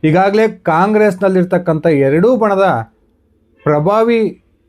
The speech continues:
ಇಬ್ಬರು ನಾಯಕರು ಬಿ ಜೆ ಪಿಯ ರಾಷ್ಟ್ರೀಯ ನಾಯಕರೊಂದಿಗೆ ಸಂಪರ್ಕದಲ್ಲಿದ್ದಾರೆ. ಈ ಒಂದು ವಿಚಾರವನ್ನು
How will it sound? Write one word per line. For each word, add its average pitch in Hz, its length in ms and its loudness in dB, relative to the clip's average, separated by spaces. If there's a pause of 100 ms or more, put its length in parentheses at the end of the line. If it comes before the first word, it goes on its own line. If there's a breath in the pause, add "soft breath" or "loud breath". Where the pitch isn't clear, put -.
ಇಬ್ಬರು 208 360 2
ನಾಯಕರು 151 460 0
ಬಿ 139 200 -4
ಜೆ 139 140 -2
ಪಿಯ 135 200 -2
ರಾಷ್ಟ್ರೀಯ 139 420 -4
ನಾಯಕರೊಂದಿಗೆ 123 520 -4
ಸಂಪರ್ಕದಲ್ಲಿದ್ದಾರೆ. 120 960 0
ಈ 151 260 0
ಒಂದು 139 280 -2
ವಿಚಾರವನ್ನು 131 560 -2